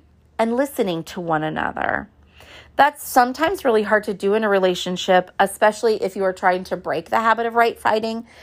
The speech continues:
which I will get to in just a second, um, because the whole point of this episode is to bring awareness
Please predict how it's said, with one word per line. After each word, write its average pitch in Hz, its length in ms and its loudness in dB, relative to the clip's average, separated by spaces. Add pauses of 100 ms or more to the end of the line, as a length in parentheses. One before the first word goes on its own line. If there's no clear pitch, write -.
(140)
which 220 200 2
I 220 100 6
will 202 160 0
get 202 220 2
to 214 420 4
in 196 220 0
just 190 260 0
a 190 60 -2
second, 196 580 0 (440)
um, 185 460 0
because 208 440 2
the 214 100 4
whole 220 200 2
point 220 500 -2
of 180 420 4
this 196 320 -4
episode 185 800 0
is 190 300 -6
to 190 460 -4 (440)
bring 240 300 0
awareness 208 640 2